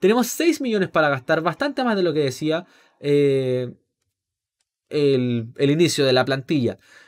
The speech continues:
Ya saben, esto sería nuestra plantilla titular. Voy a ir avanzando en los días. Eh, voy a ir haciendo estos entrenamientos. Así que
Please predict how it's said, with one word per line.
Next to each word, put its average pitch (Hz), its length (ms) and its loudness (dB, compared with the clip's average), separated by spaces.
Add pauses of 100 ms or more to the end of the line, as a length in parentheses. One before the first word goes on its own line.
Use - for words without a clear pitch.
(120)
Ya - 100 -2
saben, 247 460 0
esto 226 260 0
sería 202 280 2
nuestra 185 220 -2
plantilla 165 360 -2
titular. 220 380 -2 (260)
Voy 170 220 6
a - 20 12
ir 185 80 6
avanzando 170 460 0
en 190 40 2
los 208 180 0
días. 262 380 -2 (220)
Eh, 160 220 2
voy 180 200 4
a 185 40 6
ir 160 60 4
haciendo 160 360 0
estos 160 280 -2
entrenamientos. 190 800 -2
Así 180 200 -4
que - 280 -2